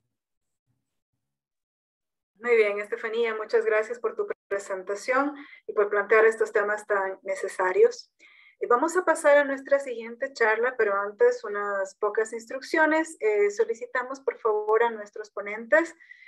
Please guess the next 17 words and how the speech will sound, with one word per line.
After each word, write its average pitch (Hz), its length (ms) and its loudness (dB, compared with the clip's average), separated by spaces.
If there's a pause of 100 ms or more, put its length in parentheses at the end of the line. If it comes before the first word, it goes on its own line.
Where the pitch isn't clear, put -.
(140)
que 311 100 2
nos 311 200 0
ayuden, 285 520 4 (160)
eh, 214 260 -6
arreglando 262 540 0
en 226 180 -2
el 202 200 -8
nombre, 247 420 2
poniendo 220 340 -8
la 214 140 -6
primera 214 340 -4
parte 233 360 2
de 208 100 -2
ponente, 294 500 -4
luego 233 300 2
con 220 120 -16
un 214 140 -20